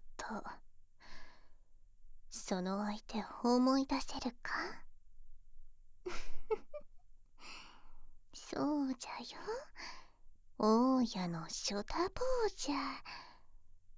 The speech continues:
自分よりはるかに年下の男子に、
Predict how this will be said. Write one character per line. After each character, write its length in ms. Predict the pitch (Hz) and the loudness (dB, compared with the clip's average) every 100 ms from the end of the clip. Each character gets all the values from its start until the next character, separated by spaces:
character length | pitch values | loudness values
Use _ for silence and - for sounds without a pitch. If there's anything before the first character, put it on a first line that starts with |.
| - - - | -18 -6 -2
自 200 | 220 214 | 0 0
分 320 | 214 233 247 | 2 6 6
よ 140 | 240 233 | 6 2
り 140 | 214 | 0
は 260 | - - 320 | 0 0 2
る 160 | 370 | 2
か 180 | 370 285 | 2 2
に 160 | 262 240 | 4 4
年 320 | 240 - 254 | 2 4 4
下 260 | - 285 | 4 4
の 180 | 277 269 | 4 4
男 340 | 269 226 269 247 | 4 2 2 2
子 280 | - 240 | -2 -2
に、 240 | 208 202 | -2 -4